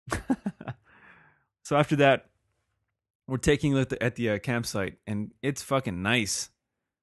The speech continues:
Nice. It has a cool little fire pit raised off the ground. Awesome. First time I've ever seen that before. And then around the fire, uh, pit, there's, like, um, concrete blocks. Nice touch.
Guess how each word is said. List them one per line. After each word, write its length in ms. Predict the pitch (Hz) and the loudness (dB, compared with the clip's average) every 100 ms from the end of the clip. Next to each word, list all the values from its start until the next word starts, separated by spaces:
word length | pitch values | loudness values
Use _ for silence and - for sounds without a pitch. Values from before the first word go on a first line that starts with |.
| _ _ _ _ _ _ _ - | _ _ _ _ _ _ _ -10
Nice. 420 | - 131 117 92 | 0 4 4 2
It 80 | 107 | -2
has 200 | 113 120 | 0 0
a 60 | 107 | 0
cool 300 | - 147 139 | 2 2 4
little 180 | 131 | 4
fire 380 | 117 - 143 147 | 2 4 4 4
pit 280 | 143 160 151 | 4 2 2
raised 440 | 110 117 131 143 127 | 2 2 4 4 4
off 160 | 131 | 2
the 120 | - | 0
ground. 520 | 113 135 143 156 160 147 _ _ _ _ _ _ _ _ _ _ - | -2 2 2 2 0 -2 _ _ _ _ _ _ _ _ _ _ -2
Awesome. 480 | 117 170 - 90 76 _ _ | 4 4 2 -4 -8 _ _
First 320 | - - 165 180 | -8 0 0 2
time 160 | 165 | 0
I've 80 | 151 | 0
ever 100 | 151 | -2
seen 200 | 131 139 | 0 2
that 140 | 151 | 2
before. 440 | 135 110 104 95 - _ _ _ _ _ _ _ _ _ _ - | 0 -2 0 -2 -4 _ _ _ _ _ _ _ _ _ _ -4
And 160 | 131 143 | 2 4
then 80 | |
around 500 | 139 139 165 185 170 - | 6 6 6 6 2 -4
the 160 | 131 | -6
fire, 460 | - 135 123 123 117 | 0 2 4 4 6
uh, 160 | 113 | 4
pit, 360 | 104 - 127 - _ - | 2 2 2 0 _ -4
there's, 260 | 127 127 | 0 2
like, 260 | 127 120 - | 2 0 0
um, 380 | 127 113 104 95 _ _ _ _ _ | 2 2 0 -4 _ _ _ _ _
concrete 640 | - 156 170 - 180 151 104 | 0 2 2 0 -2 -2 0
blocks. 600 | 123 147 113 - - - _ _ _ _ _ _ _ - - | 6 6 6 2 -6 -6 _ _ _ _ _ _ _ -18 -2
Nice 300 | 147 170 160 | 2 2 2
touch. 420 | - 156 - - | 2 2 0 -8